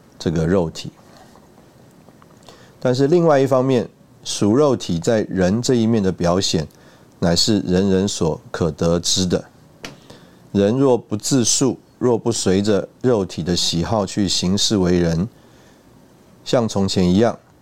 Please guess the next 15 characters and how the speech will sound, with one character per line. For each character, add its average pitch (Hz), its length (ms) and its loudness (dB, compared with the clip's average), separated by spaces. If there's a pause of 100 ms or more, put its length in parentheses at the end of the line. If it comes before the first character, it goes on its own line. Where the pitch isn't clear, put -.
啊， 82 160 -4
就 165 200 0
要 127 140 2
看 110 240 -4
出 107 160 0
肉 107 180 2
体 85 200 -6
从 90 280 -2
人 87 240 0
这 104 160 0
一 90 120 0
面 92 260 0
的 78 240 -4
表 87 240 -2
现 85 260 -4